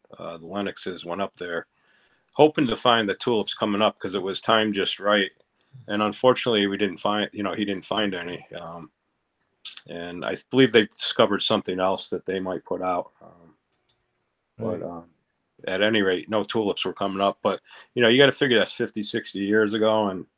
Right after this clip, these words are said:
Speaker 1: they could have died out, rotted out, or maybe after our videos, maybe they dug 'em up. <laughs>
Speaker 2: Yeah.
Speaker 1: So we wouldn't find anything, you know. I, I'd like to think maybe they dug 'em up. <laughs>
Speaker 2: Uh-huh.
Speaker 1: That,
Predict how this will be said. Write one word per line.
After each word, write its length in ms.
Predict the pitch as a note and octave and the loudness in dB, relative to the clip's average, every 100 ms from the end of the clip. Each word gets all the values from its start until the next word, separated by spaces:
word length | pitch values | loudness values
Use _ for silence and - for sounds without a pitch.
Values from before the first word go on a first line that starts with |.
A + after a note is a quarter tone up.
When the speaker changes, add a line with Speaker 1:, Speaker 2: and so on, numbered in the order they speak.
| _ _ _ _ _ _ - | _ _ _ _ _ _ -10
Speaker 1:
they 100 | F#2+ | -4
could 180 | - A2 | 0 2
have 100 | F2+ | 4
died 280 | G#2+ G#2 G2+ | 6 6 6
out, 300 | G#2 G2+ F2+ | 6 4 2
rotted 400 | G2 G2+ G#2 G2+ | -2 0 -2 -2
out, 280 | G2 G2 - _ _ | 0 -2 -6 _ _
or 320 | G2 F#2+ F2+ _ _ _ - | -6 -6 -8 _ _ _ -2
maybe 260 | A2 G#2+ | 0 4
after 300 | G#2+ G2+ A2 | 4 4 2
our 120 | G2+ F2+ | 2 4
videos, 480 | A#2+ A2+ G2+ F#2+ | 2 4 2 0
maybe 180 | G#2+ G2+ | -2 -2
they 120 | G2+ F#2+ | 0 0
dug 260 | G#2+ G#2 | 0 0
'em 120 | G2+ | 0
up. 200 | G#2 F#2 _ - | 0 -2 _ -18
<laughs> 340 | - - - _ _ | -10 -10 -10 _ _
Speaker 2:
Yeah. 160 | B2 A#2+ | -4 -4
Speaker 1:
So 180 | - F#2 | -4 -8
we 60 | G2 - | -8 -2
wouldn't 200 | A2+ F#2+ | -2 2
find 300 | A#2+ A#2 G#2+ | 4 4 2
anything, 420 | G2+ E2 G2+ F2+ | 0 -2 -4 -4
you 100 | F#2+ | -4
know. 180 | G2 G2 | -2 -2
I, 100 | G2+ - - - - | -4 -8 -20 -4 4
I'd 160 | D3 | 6
like 160 | D3+ - | 6 4
to 80 | A2 | -4
think 200 | A#2 G#2+ | -6 -4
maybe 220 | A#2 A2 | -4 -2
they 120 | G#2+ | -6
dug 220 | G2+ G#2+ | -4 -4
'em 120 | F#2+ G2 | -4 -8
up. 180 | F#2 - - - - A#2 | -10 -12 -14 -14 -12 -12
<laughs> 100 | G#2+ _ _ | -12 _ _
Speaker 2:
Uh-huh. 160 | G#2+ A#2 - _ _ | -10 -10 -14 _ _
Speaker 1:
That, 140 | - | -12